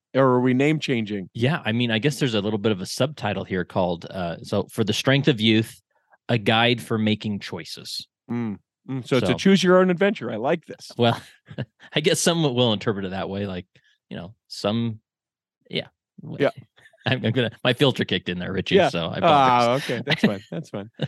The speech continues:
Speaker 1: Uh, I, I, I think that's exciting. There's a lot of things that, um,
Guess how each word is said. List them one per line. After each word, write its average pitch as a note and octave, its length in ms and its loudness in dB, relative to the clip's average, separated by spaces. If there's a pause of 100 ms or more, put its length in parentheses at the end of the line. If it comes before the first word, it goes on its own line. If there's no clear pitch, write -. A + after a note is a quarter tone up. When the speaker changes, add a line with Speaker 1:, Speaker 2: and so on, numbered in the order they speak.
(340)
Speaker 1:
Uh, C#3+ 420 6 (400)
I, D#3+ 160 4 (140)
I, - 180 2
I C#3+ 80 2
think E3 200 0
that's F3 180 0
exciting. D3 580 -2
There's B2+ 220 -6
a B2+ 40 -4
lot C#3 220 2
of C3 100 -2
things C3 360 -4
that, B2+ 360 0
um, G2 460 -4